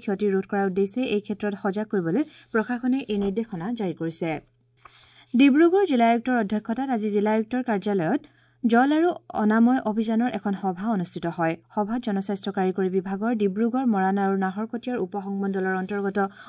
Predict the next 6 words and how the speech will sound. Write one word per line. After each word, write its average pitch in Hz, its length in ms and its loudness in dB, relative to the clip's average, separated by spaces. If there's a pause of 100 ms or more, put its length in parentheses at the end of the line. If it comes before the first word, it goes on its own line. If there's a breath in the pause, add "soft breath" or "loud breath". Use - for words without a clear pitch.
(120 loud breath)
অঞ্চলসমূহত 226 640 2 (360 loud breath)
জল 240 120 6 (100)
জীৱন 294 260 -2
মিছনৰ 220 420 0
অধীনত 208 320 -2 (120)
নলযোগে 202 380 0